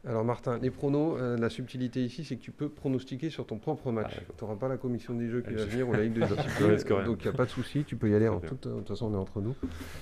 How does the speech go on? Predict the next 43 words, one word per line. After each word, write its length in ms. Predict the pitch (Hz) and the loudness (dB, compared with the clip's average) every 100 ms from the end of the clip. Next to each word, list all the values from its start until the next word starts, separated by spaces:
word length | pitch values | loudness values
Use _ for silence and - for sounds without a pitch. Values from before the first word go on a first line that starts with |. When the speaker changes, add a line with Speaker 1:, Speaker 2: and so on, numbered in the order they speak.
| - | 2
Speaker 1:
Euh, 640 | 117 117 113 113 113 110 - - - | 6 8 8 8 8 6 2 -10 -2
donc 280 | 151 160 - - - | 6 6 4 -4 0
les 140 | 147 202 | 6 8
matchs 260 | 220 214 | 6 2
sur 160 | - 160 | -4 0
lesquels 340 | 160 175 170 | 2 4 6
nous 160 | 160 147 | 6 4
allons 140 | 147 143 | 2 2
pronostiquer 580 | 151 151 - 143 147 | 0 0 -2 -6 -4
ce 120 | 139 135 | -4 -4
week-end, 520 | 135 127 117 110 110 | -2 0 0 0 -4
Billère 460 | 98 127 151 151 127 | -2 2 4 4 4
reçoit 400 | 127 131 - 135 | 0 0 0 0
Célestat 440 | - 127 127 135 | 0 -2 0 -2
ce 120 | 131 127 | -2 -4
vendredi, 440 | 127 117 120 113 | -2 0 0 0
le 100 | 110 | -4
Pau 240 | - 117 | -2 -2
F 40 | 113 | -2
C 140 | - | -2
est 140 | 104 104 | -2 -2
à 80 | |
Sochaux, 560 | 104 175 170 214 226 - - - - | 0 0 2 4 2 0 -20 -18 -4
la 140 | - 196 | 2 2
section 320 | 190 - 156 | 2 -2 -2
paloise 300 | 135 123 113 | 0 0 0
reçoit 300 | 101 95 98 | -4 -8 -8
Toulon 320 | - 127 147 - - - | -2 2 2 0 0 4
et 160 | 180 139 | 4 4
les 120 | 135 | 4
Lambernais 520 | 127 123 113 120 135 - - | 4 4 4 4 2 -6 -6
clôt 180 | 131 | -2
le 220 | 123 117 107 | 0 -2 -4
feu 140 | - | -6
d'artifice 520 | 110 - 123 147 135 | -8 -8 -8 -6 -4
avec 180 | 110 113 | -4 -4
la 80 | 104 | -2
réception 420 | 107 117 110 170 | -2 -2 -2 0
de 120 | 127 | 2
Dijon. 460 | 101 120 160 131 110 - - - - - - | 2 2 4 4 2 -4 -18 -18 -20 -20 -16
Soit 180 | - 170 | 0 2
tu 140 | 170 | 2
commences, 420 | 139 123 131 - | 2 4 2 -2